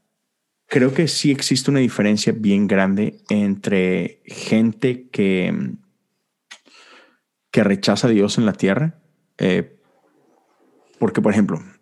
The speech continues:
yo conozco gente que no, que no cree en Dios de una manera tradicional o, o que no cree en la iglesia, por, por decirlo de alguna forma.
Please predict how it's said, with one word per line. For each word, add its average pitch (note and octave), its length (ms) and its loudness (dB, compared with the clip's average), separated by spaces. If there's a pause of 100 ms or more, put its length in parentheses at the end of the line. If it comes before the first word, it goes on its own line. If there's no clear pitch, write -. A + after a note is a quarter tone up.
(280)
yo G#3+ 180 2
conozco C3 380 0
gente B2 420 0
que G#2 140 2
no, G#2+ 600 2 (720)
que G2+ 120 2
no G#2+ 340 2 (100)
cree B2 720 0 (120)
en G#2+ 500 0
Dios G#2 500 0 (300)
de - 60 0
una G#2 100 4
manera G#2 320 2
tradicional F2+ 640 -2
o, F#2 140 0
o - 200 -2
que - 100 -4
no F#2+ 140 0
cree A2 400 0 (320)
en A2 160 2
la G2 80 4
iglesia, F#2+ 540 0
por, - 200 -8
por G#2 140 -4
decirlo F#2 320 -4
de F2+ 60 -2
alguna G2 200 -4
forma. - 360 -10